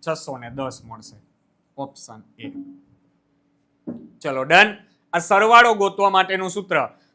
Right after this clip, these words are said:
સૂત્ર યાદ હોય એટલે જ્યાં અડધા કરવાના હોય ત્યાં ડાયરેક્ટ અડધા મૂકી દેવાના, ડબલ કરવાના હોય ત્યાં ડબલ, અને એનની કિંમત જેટલી હોય ને એ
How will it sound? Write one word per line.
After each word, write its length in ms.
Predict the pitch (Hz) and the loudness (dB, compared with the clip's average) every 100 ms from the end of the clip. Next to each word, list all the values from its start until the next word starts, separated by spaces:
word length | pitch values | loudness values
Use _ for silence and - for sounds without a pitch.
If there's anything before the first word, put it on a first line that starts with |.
| - | -10
સૂત્ર 300 | 233 233 269 277 | -8 -4 0 2
યાદ 320 | 247 240 240 | 6 6 6
હોય 260 | 220 240 247 | 4 6 6
એટલે 200 | 240 233 208 | 4 -2 -6
જ્યાં 300 | 180 214 220 190 | 0 2 2 0
અડધા 320 | 190 170 214 220 | -2 4 4 4
કરવાના 360 | 214 214 220 208 | -2 -2 -2 -4
હોય 100 | 214 | -4
ત્યાં 180 | 202 180 | -2 2
ડાયરેક્ટ 360 | 185 180 180 | 2 0 -2
અડધા 220 | 175 170 196 | 0 2 2
મૂકી 220 | 196 202 196 | 0 -8 -4
દેવાના, 320 | 202 202 202 180 | -4 -2 -2 -2
ડબલ 280 | 165 185 185 | -2 -2 -2
કરવાના 400 | 180 170 170 165 156 | -4 -2 -2 -2 -6
હોય 140 | 147 | -8
ત્યાં 220 | 151 135 156 | -10 -8 -6
ડબલ, 360 | 175 190 196 196 - _ - | 2 4 4 2 -10 _ -6
અને 140 | 160 170 170 | -4 -2 0
એનની 300 | 190 220 233 226 | 0 0 -4 -4
કિંમત 340 | 196 196 180 147 | -6 -4 -6 -4
જેટલી 340 | 156 156 196 175 | -6 -6 -6 -4
હોય 140 | 214 190 | -4 -4
ને 80 | 151 | -6
એ 60 | 160 | -6